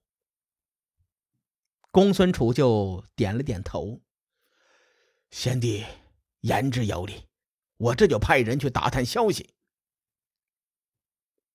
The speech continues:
不多时，探子回报说，赵姬生下一名女婴。公孙杵臼是嚎啕大哭啊，嘴里还喊着：“天要亡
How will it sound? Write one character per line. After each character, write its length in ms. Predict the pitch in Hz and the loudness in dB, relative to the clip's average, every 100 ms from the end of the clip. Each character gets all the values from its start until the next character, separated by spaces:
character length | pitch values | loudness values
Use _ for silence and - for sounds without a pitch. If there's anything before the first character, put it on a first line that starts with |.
| _ _ _ | _ _ _
不 100 | - | 0
多 180 | 294 320 | 2 2
时， 360 | - 185 - _ _ _ _ | 2 0 0 _ _ _ _
探 240 | - 170 | 2 4
子 60 | 123 | 2
回 180 | 107 139 | 2 4
报 180 | 151 104 | 4 4
说， 220 | 139 135 - - - | 0 -2 -8 -20 4
赵 260 | 311 214 147 | 6 6 4
姬 300 | 240 262 - | 0 0 -6
生 280 | - 254 240 | 2 2 4
下 80 | 170 | 0
一 140 | 190 | 0
名 200 | 151 175 | 0 -2
女 180 | 127 85 | -4 -2
婴。 300 | 120 185 - _ _ _ _ _ | -2 -4 -8 _ _ _ _ _
公 240 | 156 135 | -2 0
孙 200 | 135 139 | -2 -4
杵 220 | - 113 | -4 -6
臼 140 | 113 113 | -4 -4
是 120 | - | -4
嚎 300 | - 185 320 415 | 0 4 6 4
啕 200 | - 139 | 2 0
大 120 | 131 - | -2 -8
哭 220 | - 110 | -6 -4
啊， 220 | 101 - _ _ _ | -6 -12 _ _ _
嘴 180 | - 240 | 2 2
里 100 | 202 | 0
还 160 | 160 180 | -2 -4
喊 300 | 143 90 104 | -6 -8 -6
着 180 | - - - - - - | -6 -6 -16 -14 -14 -12
：“天 500 | - - 349 269 285 | -10 2 4 6 6
要 140 | 277 226 | 6 6
亡 420 | 226 220 175 | 6 6 6